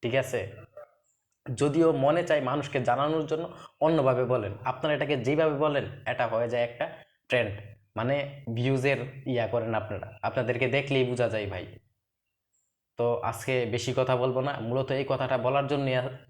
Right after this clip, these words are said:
আসছি। আর কন্টেন্ট কী বানাবো? এইসব জিনিস যদি অনলাইনের মধ্যে দেখি, তাহলে কন্টেন্ট বানালেও মানুষে হাসবে। আপনাদের মতন তো আর নির্লজ্জ বেহায়া না যে এইসব জিনিস নিয়ে কন্টেন্ট একটা বানাবো। আমার just মেসেজটা এতটুকুই,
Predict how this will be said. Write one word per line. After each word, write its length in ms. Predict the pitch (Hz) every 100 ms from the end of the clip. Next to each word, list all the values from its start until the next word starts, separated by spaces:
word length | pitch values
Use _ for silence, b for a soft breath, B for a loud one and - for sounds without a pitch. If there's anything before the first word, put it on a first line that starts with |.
| -
আসছি। 600 | 123 - - 139 - -
আর 120 | 113
কন্টেন্ট 500 | - 147 139 147 139
কী 120 | 139
বানাবো? 380 | 127 123 113 101 - -
এইসব 320 | 123 123 135 131 - b b b b b _ 147 120
জিনিস 340 | 127 147 123
যদি 160 | 127 127
অনলাইনের 420 | 123 123 131 135
মধ্যে 220 | 135 131
দেখি, 460 | 123 127 127 101 101
তাহলে 300 | 113 110 120
কন্টেন্ট 480 | 117 131 127 123 120
বানালেও 400 | 120 131 127 117
মানুষে 340 | 113 117 104
হাসবে। 540 | 104 101 98 90 - - -
আপনাদের 400 | 117 135 120 123
মতন 280 | 123 127 120
তো 80 | 120
আর 80 |
নির্লজ্জ 580 | 113 123 151 147 143 120
বেহায়া 440 | 113 120 123 117 113
না 280 | 104 - - _ _
যে 80 | 117
এইসব 280 | 123 135 123
জিনিস 280 | 143 131 139
নিয়ে 140 | 123 -
কন্টেন্ট 300 | 131 120 120
একটা 180 | 117 117
বানাবো। 340 | 113 110 95 - - _ _ -
আমার 260 | 104 117 120
just 340 | 123 127 113
মেসেজটা 720 | 117 117 131 - - 139 -
এতটুকুই, 640 | 143 135 139 139 147 165